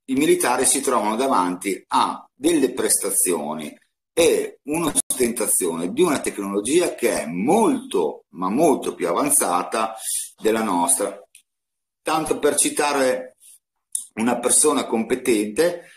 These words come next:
citiamo, eh, il capo armamenti Sam Kyle,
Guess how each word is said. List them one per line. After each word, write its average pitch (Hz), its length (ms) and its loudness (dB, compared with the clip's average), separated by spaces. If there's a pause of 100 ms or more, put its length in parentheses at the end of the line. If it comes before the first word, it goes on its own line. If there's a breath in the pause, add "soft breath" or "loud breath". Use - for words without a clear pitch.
(220 loud breath)
citiamo, 131 920 -2
eh, 110 80 -4
il 113 340 6
capo - 280 -4
armamenti 113 680 -2
Sam 127 380 0
Kyle, 113 560 0